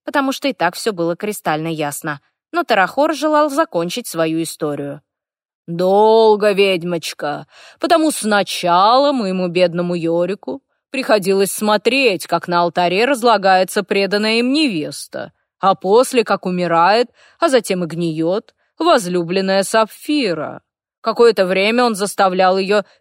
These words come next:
пить его кровь, надеясь так продлить ей жизнь и успеть что-то придумать. Но в конце концов она перестала, предпочтя гибель такой жизни,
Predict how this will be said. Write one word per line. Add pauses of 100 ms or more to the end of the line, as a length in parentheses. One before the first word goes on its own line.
пить
его
кровь, (300)
надеясь
так
продлить
ей
жизнь (240)
и
успеть
что-то
придумать. (340)
Но
в
конце
концов
она
перестала, (220)
предпочтя
гибель
такой
жизни,